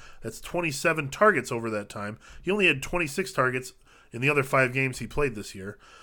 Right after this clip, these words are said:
So anyone getting nine targets per week over the last three weeks at the moment is gonna definitely be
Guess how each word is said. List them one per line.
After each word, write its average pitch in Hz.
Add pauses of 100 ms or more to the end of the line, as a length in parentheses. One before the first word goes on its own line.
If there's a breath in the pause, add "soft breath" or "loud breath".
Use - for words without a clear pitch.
(120)
So 123
anyone 190
getting 175
nine 127
targets 139
per 127
week 160 (180)
over 127
the 120
last 117
three 123
weeks 139
at 127
the 120
moment 123
is 123
gonna 151
definitely 135
be 120